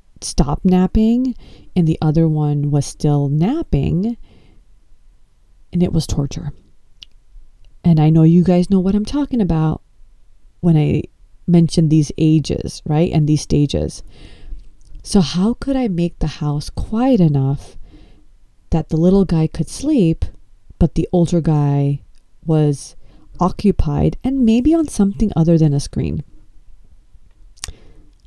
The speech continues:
I'm not against screen time, definitely use screen time,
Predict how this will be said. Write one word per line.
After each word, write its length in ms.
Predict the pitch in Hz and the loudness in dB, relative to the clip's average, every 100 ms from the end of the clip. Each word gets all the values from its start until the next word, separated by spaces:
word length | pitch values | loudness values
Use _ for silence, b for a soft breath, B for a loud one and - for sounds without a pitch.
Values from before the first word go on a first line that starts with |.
| - | -2
I'm 120 | 160 | 2
not 140 | 165 | 4
against 260 | 190 214 226 | 4 4 2
screen 220 | 226 214 | 2 2
time, 280 | 208 202 170 | 4 4 4
definitely 420 | 143 127 165 180 | 2 2 4 6
use 160 | 190 196 | 6 4
screen 280 | - 180 165 | 0 0 0
time, 360 | 160 151 156 | 0 0 -2